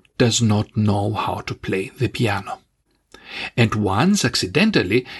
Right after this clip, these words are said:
puts his fingers on the keys and manages to press them in a sequence that happens to sound good, this won't make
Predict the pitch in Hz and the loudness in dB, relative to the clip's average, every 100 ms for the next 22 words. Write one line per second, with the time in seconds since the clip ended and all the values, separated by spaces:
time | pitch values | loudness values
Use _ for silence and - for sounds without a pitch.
0 | - - 233 - 185 - 139 143 127 107 | -18 -4 0 2 0 2 2 4 4 2
1 | 92 92 - 196 185 185 143 104 110 165 | -2 -4 -4 0 4 4 4 2 2 4
2 | 175 113 98 - 95 - 139 - 143 110 | 4 4 -2 -2 -4 -2 0 2 2 2
3 | 101 92 - - 147 127 - 113 - - | 0 0 0 2 0 0 0 0 0 -2
4 | 107 127 101 - 95 - 92 92 113 - | 0 0 -2 -2 0 0 -2 -6 -12 -14
5 | - - - - - _ _ _ _ _ | 0 2 2 -2 -6 _ _ _ _ _
6 | _ _ _ - - - _ - - 226 | _ _ _ -20 -20 -20 _ 0 2 2
7 | 196 147 117 98 92 - - | 2 2 2 2 2 -2 -12